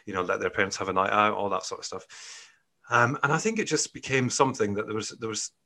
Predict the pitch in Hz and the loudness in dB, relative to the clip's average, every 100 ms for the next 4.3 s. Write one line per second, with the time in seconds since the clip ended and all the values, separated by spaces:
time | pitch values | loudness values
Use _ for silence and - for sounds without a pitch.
0 | _ _ _ - - - - - 117 120 | _ _ _ -8 -8 -10 -14 -14 -6 -6
1 | - - - - _ - 165 123 117 113 | -4 -10 -12 -16 _ 0 2 4 4 6
2 | 110 120 - 101 98 101 123 - 98 95 | 8 6 4 0 0 0 0 0 -2 -2
3 | 95 - - 117 101 - 123 113 117 - | -4 -4 -4 -2 -4 -2 -4 0 0 -2
4 | - - - | -4 -6 -6